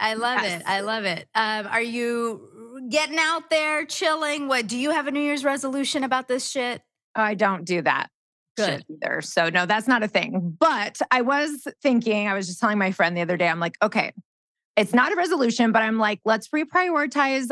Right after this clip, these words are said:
Speaker 2: I work a fuck ton. So I'm like, "Let's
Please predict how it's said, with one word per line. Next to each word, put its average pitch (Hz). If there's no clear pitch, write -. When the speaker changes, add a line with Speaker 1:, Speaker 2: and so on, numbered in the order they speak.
Speaker 2:
I 202
work 214
a 196
fuck -
ton. 202
So 208
I'm 202
like, 196
"Let's 214